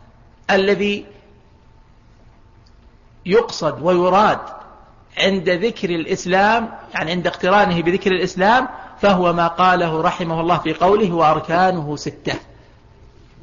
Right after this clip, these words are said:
أركانه ستة: أن تؤمن بالله وملائكته وكتبه ورسله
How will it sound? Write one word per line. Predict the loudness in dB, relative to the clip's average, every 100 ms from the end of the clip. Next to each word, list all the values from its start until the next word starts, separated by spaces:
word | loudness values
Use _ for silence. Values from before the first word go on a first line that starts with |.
| -20 -20 -20 -20 -20 -20 -20 -20 -20 -20 -20 -20 _ -20 -20 -20 -20 -20 -20 _ _ -20 -20 -20 -10
أركانه | -8 -2 0 2 2
ستة: | 2 -2 -4 -16 -18 -20 -20 _ -20 -20 -8 -2
أن | 0
تؤمن | 0 0 0 0
بالله | 0 2 2 2 -2 -14 -20 -8
وملائكته | -2 2 2 2 0 0 0 -4 -6 -18 -20 -8
وكتبه | -4 0 2 4 4 2 -2 -8 -20 -6
ورسله | 0 2 2 2 4 2